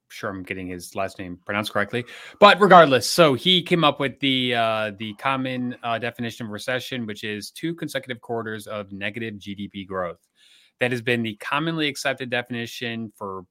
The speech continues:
close to fifty years now, and many of the White House, uh, officials who are now saying, "Actually, that's not the definition of recession."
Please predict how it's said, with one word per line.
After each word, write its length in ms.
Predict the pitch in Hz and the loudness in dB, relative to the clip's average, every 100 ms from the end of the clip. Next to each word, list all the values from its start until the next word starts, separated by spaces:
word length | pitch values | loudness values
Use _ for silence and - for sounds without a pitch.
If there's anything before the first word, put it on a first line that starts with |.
| _ | _
close 220 | - 117 | -12 -12
to 80 | - | -12
fifty 260 | - 151 156 | -12 -10 -6
years 400 | 131 123 127 - | -2 -2 -4 -8
now, 360 | 101 95 95 _ _ _ _ _ - | -8 -8 -10 _ _ _ _ _ 0
and 480 | 190 196 135 147 - _ _ _ _ _ _ _ 151 | 2 6 6 4 -2 _ _ _ _ _ _ _ -12
many 460 | 135 139 170 175 | -2 0 2 2
of 180 | 147 139 | 0 -2
the 180 | 135 127 | -2 0
White 200 | 123 135 | 0 0
House, 460 | 131 123 117 - - | 0 0 -2 -12 -8
uh, 380 | 120 110 104 101 - | -4 -2 0 -2 -6
officials 640 | - 180 147 110 135 - _ | -6 -4 -2 -4 -4 -10 _
who 440 | - 139 131 120 - | -12 -8 -6 -6 -2
are 220 | 117 110 | -2 0
now 320 | 117 113 113 | 0 0 0
saying, 440 | 110 - 117 113 113 | -4 -6 -6 -6 -6
"Actually, 340 | 120 143 - 110 | -8 -8 -8 -6
that's 240 | 110 - | -6 -6
not 160 | 143 180 | -10 -8
the 80 | 147 | -10
definition 460 | 101 101 92 107 | -10 -10 -14 -14
of 20 | |
recession." 640 | 95 - 107 95 113 123 | -14 -10 -10 -8 -10 -12